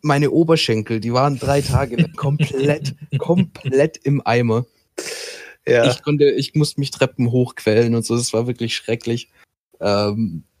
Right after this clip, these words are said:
Speaker 1: und daraus habe ich gelernt, jetzt, ähm, wärme ich mich auf und dehne mich und ja,
Speaker 2: Das
Speaker 1: dann
Speaker 2: erinnert mich an,
Speaker 1: funktioniert's.
Speaker 2: äh, das erinnert mich an die Regel von Zombieland, den Film, ne? Da ist es ja auch, ist, glaub ich, Regel Nummer eins ist es, glaub ich, fast sogar. Bin jetzt aber grad nicht sicher,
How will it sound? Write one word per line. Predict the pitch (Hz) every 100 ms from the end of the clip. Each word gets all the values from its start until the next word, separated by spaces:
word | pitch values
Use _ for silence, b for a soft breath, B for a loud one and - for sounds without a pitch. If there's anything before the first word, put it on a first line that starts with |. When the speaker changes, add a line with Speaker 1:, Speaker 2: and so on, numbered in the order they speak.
| _ _
Speaker 1:
und | - 117 113 - - 80
daraus | 110 110 113
habe | 113 104
ich | -
gelernt, | 104 104 107 - - _ - - _ _ _ _ _ -
jetzt, | 110 - -
ähm, | 90 95 92 76
wärme | 92 98
ich | -
mich | - -
auf | 98 -
und | 95
dehne | 92 92
mich | 95 -
und | - - - _ _ -
ja, | - -
Speaker 2:
Das | -
Speaker 1:
dann | 135
Speaker 2:
erinnert | 156 175
mich | 143 147
an, | 135
Speaker 1:
funktioniert's. | 127 123 120 117 117
Speaker 2:
äh, | b b b
das | -
erinnert | 160
mich | 165
an | 127
die | 123
Regel | 143 147
von | - 120 113 -
Zombieland, | - 170 135 113 113
den | 117
Film, | - - 113 104 - -
ne? | 117 131
Da | 117
ist |
es | 120
ja | 123
auch, | 135
ist, | 120
glaub | 123
ich, | 117 -
Regel | 139 151
Nummer | 127 117
eins | 151 -
ist | 120 120
es, |
glaub | - 117
ich, | 117
fast | 117 -
sogar. | 131 120 143
Bin | _ _ _ _ _ -
jetzt | -
aber | 117
grad | 117 123 -
nicht | 120
sicher, | 135 123 135